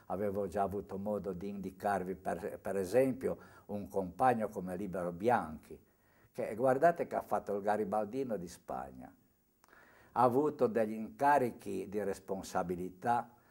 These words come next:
nel movimento partigiano, è stato anche commissario politico di brigata e via discorrendo. E guardate che finita la guerra, compagni di questo genere non hanno chiesto niente in cambio.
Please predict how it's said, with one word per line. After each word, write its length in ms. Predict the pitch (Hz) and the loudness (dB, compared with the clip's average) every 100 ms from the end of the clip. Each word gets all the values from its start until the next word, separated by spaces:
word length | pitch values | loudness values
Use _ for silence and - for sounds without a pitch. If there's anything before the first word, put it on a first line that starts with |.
| _ | _
nel 220 | 90 101 | -4 -2
movimento 640 | 92 90 95 92 95 - 101 | -2 -2 -4 -4 -8 -8 -6
partigiano, 720 | 87 87 - 80 110 120 95 | -4 -4 -8 -6 -2 -2 -4
è 40 | |
stato 300 | 85 95 87 | -6 -6 -4
anche 260 | 90 85 92 | -6 -6 -8
commissario 600 | 92 87 85 - 87 87 | -8 -8 -6 -4 -2 -4
politico 580 | - 85 87 - - 87 | -6 -8 -8 -10 -10 -8
di 120 | 85 | -8
brigata 580 | 76 85 85 113 107 92 | -8 -8 -2 -2 -2 -4
e 40 | |
via 200 | 82 87 | -6 -8
discorrendo. 840 | 85 90 - 120 160 147 98 95 - - - - - | -8 -8 -4 0 0 0 -2 -4 -6 -16 -20 -20 -8
E 100 | 123 | 0
guardate 480 | 131 165 175 220 - | 6 6 8 4 4
che 120 | 123 | -4
finita 480 | - 135 165 170 135 | -2 -4 -2 0 4
la 140 | 127 | 4
guerra, 580 | 113 95 82 78 80 82 - _ - - - _ | 4 0 -2 -4 -4 -6 -10 _ -20 -20 -20 _
compagni 580 | 151 156 - 202 196 131 | 2 2 6 6 6 0
di 120 | 120 | -2
questo 380 | - 107 - 95 | -2 -4 -2 -4
genere 500 | 90 85 85 87 110 | -2 -4 -4 -4 -4
non 240 | 165 175 | -4 -4
hanno 260 | 185 170 151 | -2 -4 -4
chiesto 420 | - 139 - 135 | -2 -2 -2 -4
niente 400 | 131 143 85 - | -4 -6 -8 -10
in 160 | 78 - | -12 -10
cambio. 580 | 76 71 67 69 71 | -8 -8 -10 -12 -16